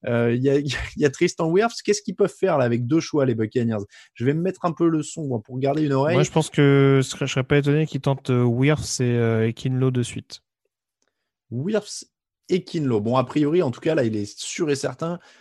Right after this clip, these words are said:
Speaker 1: qu'il y a un, un lineman offensif à minima, euh, qui
Speaker 2: Oui.
Speaker 1: arrive pour Tom Brady.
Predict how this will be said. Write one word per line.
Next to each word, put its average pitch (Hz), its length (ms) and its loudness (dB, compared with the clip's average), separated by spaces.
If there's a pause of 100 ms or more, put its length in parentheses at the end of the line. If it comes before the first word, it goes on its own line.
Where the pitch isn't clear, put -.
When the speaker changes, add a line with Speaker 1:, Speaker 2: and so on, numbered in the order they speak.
(520)
Speaker 1:
qu'il 127 220 0
y 131 80 2
a 127 80 4
un, 117 400 0
un 120 180 0
lineman 135 280 0
offensif 131 560 -4
à 110 60 -2
minima, 127 520 2
euh, 101 220 0
qui - 160 -6
Speaker 2:
Oui. 131 40 4
Speaker 1:
arrive 127 240 2
pour - 160 -12
Tom 113 200 -4
Brady. 117 320 0